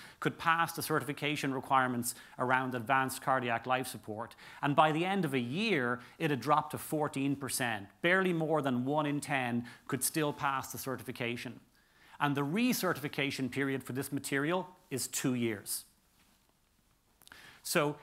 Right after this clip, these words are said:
when I see this data, three things pop into my head, and I'm sure it's the exact same three things that are popping into your head right now,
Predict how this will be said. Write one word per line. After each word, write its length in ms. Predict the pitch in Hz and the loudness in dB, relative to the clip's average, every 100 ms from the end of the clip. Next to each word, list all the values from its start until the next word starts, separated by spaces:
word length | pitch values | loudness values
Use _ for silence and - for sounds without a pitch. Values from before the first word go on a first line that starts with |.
| - _ _ _ _ 196 | -16 _ _ _ _ 2
when 120 | 202 | 4
I 140 | 240 | 4
see 240 | 240 185 147 | 2 2 0
this 200 | 135 117 | 0 0
data, 460 | 123 120 123 123 - - | 0 2 0 -4 -6 -6
three 300 | 160 208 226 | 0 2 2
things 380 | - 175 156 147 | 2 0 0 -2
pop 280 | - 139 147 | 0 0 0
into 220 | 131 127 | -2 2
my 160 | 120 | 0
head, 340 | 104 117 127 127 | 0 0 0 0
and 100 | 139 | 0
I'm 100 | 131 | 0
sure 240 | 127 156 151 | 2 2 2
it's 140 | 147 | 0
the 80 | 135 | -2
exact 340 | 117 160 165 | 0 0 0
same 300 | - 156 135 | -2 0 -2
three 220 | - 147 | -2 -2
things 260 | 131 131 123 | 0 -2 -2
that 100 | 117 | -4
are 40 | |
popping 340 | 117 135 127 127 | 2 4 4 0
into 180 | 120 117 | -4 -4
your 160 | 131 | -4
head 240 | 120 120 110 | -2 -2 0
right 220 | 107 104 | -2 -2
now, 400 | 139 156 185 | 0 2 0